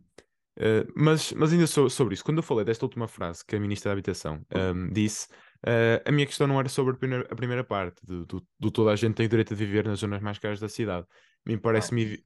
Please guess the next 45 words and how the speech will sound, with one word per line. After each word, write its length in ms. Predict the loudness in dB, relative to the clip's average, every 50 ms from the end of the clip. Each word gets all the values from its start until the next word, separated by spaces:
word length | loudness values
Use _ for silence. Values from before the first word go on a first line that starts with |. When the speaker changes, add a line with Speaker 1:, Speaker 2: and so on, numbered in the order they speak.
| -18 -20 -16
Speaker 2:
claro. 160 | -8 -4 0
Speaker 1:
a 20 | 2
mim 120 | 2 2
parece-me 420 | 4 4 6 4 4 4 2 0 0
evidente, 420 | 2 2 2 2 2 0 0 -4 _ _ _ _ _ -4
a 40 | -2
mim 100 | 0 0
parece-me 320 | 0 0 0 0 0 -2 -2
evidente 360 | 0 0 -2 -2 -2 -4 -6
que 40 | _
toda 180 | -4 -2 0 -2
a 20 |
gente 200 | -2 -4 -8 -8
tem 140 | -8 -6 -6
o 40 | -6
direito 200 | -4 -4 -6 -4
de 60 | -6
viver 120 | -6 -6 -4
onde 120 | -6 -6
quiser, 280 | -6 -6 -4 -4 -2 -2
desde 180 | -4 -6 -8 -10
que 100 | -18 -16 _
possa 260 | -6 -6 -6 -4 -4
pagar 280 | -2 0 0 0 0 0
o 40 | -2
sítio 280 | -4 -6 -6 -4 -6
onde 100 | -6 -4
quer 140 | -4 -4 -4
viver. 360 | -2 -4 -2 -2 -2 -4 -4 _ _ _ _ _ _ _ _ -6
A 40 | -4
mim 100 | -4 -2
parece-me, 420 | 0 2 2 2 0 -2 -2 -4
acho, 240 | -4 -4 -6 -10 -14 -8 -4
a-, 360 | -2 -2 0 0 0 0 -2
acho, 460 | -2 -4 -4 -4 -2 -2 -2 -2 -2 -2 -4
acho 160 | -4 -4 -6
isto 140 | -6 -6 -4
evidente, 460 | -2 -2 0 0 0 -2 -2 -4 -8 _ _ _ _ _ _ _ -8
não, 360 | -6 -4 -4 -4 -4 -6 -8 -12 _ _ _ _ _
também 200 | -8 -6 -4 -2
não 120 | -2 -2 0
gosto 400 | 0 0 0 -2 _ -6 -6 -6
de 80 | -4 -4
nenhuma 320 | -4 -4 -2 -2 -2 0
guetização 840 | 0 -2 -2 -2 -2 -4 -4 -4 -4 -4 -4 -2 -2 -2 -4 -6